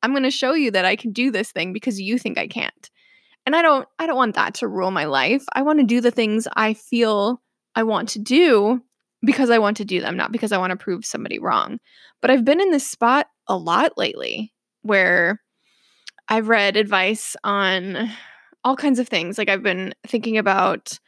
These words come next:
joining courses that some people are offering. I don't have anything specific. I'm not trying to name names or anything. And I'm,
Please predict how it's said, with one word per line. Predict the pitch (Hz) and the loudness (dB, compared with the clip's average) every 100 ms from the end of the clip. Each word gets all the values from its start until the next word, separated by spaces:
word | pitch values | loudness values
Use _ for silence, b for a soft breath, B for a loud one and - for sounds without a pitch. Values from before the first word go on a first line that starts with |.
| b b b b _ | b b b b _
joining | - 226 220 190 190 185 - | 2 4 4 2 -2 -6 -2
courses | 262 254 311 330 330 - | 0 2 2 2 0 0
that | 277 - | 0 0
some | - 285 | 0 2
people | 302 294 | 4 4
are | 285 | 4
offering. | 262 285 - 294 294 294 294 | 4 2 2 0 2 0 -2
I | - | 0
don't | 233 226 | 2 4
have | 240 214 | 2 2
anything | 208 202 202 | 0 0 -4
specific. | - 202 226 214 208 | -4 -6 -4 -4 -4
I'm | 208 | -2
not | 180 | -2
trying | 214 226 | 0 0
to | |
name | 220 214 | 2 2
names | 214 185 196 240 | 2 2 0 -4
or | |
anything. | 135 208 - - - | -6 -6 -6 -6 -4
And | 202 | -2
I'm, | 190 185 | -2 -6